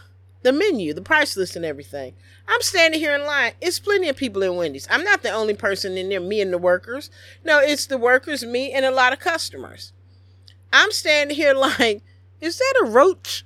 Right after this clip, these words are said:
crawling around in, on, oh my God." And I said it out loud. Guess how many people left out of there? One. It was me. One person left out of there. Or two people, me and my husband.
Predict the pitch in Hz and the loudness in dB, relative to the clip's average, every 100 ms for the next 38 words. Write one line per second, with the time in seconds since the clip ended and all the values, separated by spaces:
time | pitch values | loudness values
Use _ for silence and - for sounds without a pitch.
0 | - - 214 247 403 415 381 320 349 359 | -16 -8 0 2 4 2 0 2 2 2
1 | 339 311 294 294 - _ _ _ _ _ | -4 -6 -8 -8 -16 _ _ _ _ _
2 | 269 269 254 _ - 349 185 156 180 247 | -2 -2 -4 _ -2 0 2 0 2 2
3 | 143 101 - _ _ _ _ 277 294 320 | 2 -2 -14 _ _ _ _ 4 8 8
4 | 359 320 302 294 294 294 285 339 311 185 | 6 4 4 6 6 6 6 2 4 2
5 | - _ _ _ - 196 370 - 381 370 | -2 _ _ _ -8 0 2 2 0 0
6 | 339 320 330 269 277 277 269 262 190 156 | -2 0 2 4 4 2 2 0 0 -4
7 | 101 - _ _ _ _ - 160 185 202 | -6 -10 _ _ _ _ -14 -2 0 2
8 | 233 - _ _ _ _ - 392 339 262 | 0 -4 _ _ _ _ -2 2 2 0
9 | 247 254 320 - _ _ _ _ _ _ | 0 0 -2 -8 _ _ _ _ _ _
10 | _ _ _ 170 254 359 349 269 262 214 | _ _ _ 0 2 4 4 2 2 -2
11 | 220 214 175 156 123 101 - - _ _ | -2 0 0 0 -4 -14 -18 -20 _ _
12 | - 202 190 - 254 247 190 185 208 185 | 0 0 2 -2 -2 -4 -6 -4 -2 0
13 | 160 175 156 139 104 95 | 0 0 -2 -4 -10 -18